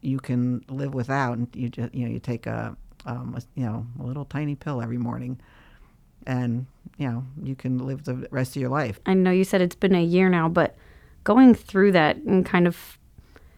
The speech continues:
Speaker 2: starting with the journey of thinking, "Okay, maybe it's a U T I," like, how was that experience for you? 'Cause it seems like there was probably so many zigs and zags of figuring out what it was.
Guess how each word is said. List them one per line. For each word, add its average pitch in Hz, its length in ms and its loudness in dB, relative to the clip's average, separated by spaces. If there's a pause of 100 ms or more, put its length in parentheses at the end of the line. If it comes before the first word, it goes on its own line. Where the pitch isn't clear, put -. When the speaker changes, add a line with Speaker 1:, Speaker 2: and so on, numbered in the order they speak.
Speaker 2:
starting 185 480 8
with 180 120 6
the 180 60 8
journey 180 300 6
of 165 100 0
thinking, 170 480 2
"Okay, 180 220 2
maybe 170 260 2
it's 170 140 0
a 170 40 4
U 175 160 4
T 165 240 2
I," 160 360 2 (540)
like, 170 240 2 (480)
how 208 280 2
was 202 180 6
that 180 160 4
experience 185 540 4
for 180 100 -2
you? 170 200 4
'Cause 180 200 -2
it 170 120 0
seems 185 380 2
like 165 200 -2 (240)
there 175 100 2
was 165 160 0
probably 175 380 -2
so 185 160 -4
many 170 180 2
zigs 180 320 -2
and 170 160 2
zags 175 320 2
of 147 120 -4
figuring 175 640 0
out 165 200 0
what 160 140 2
it 123 100 -2
was. 170 560 0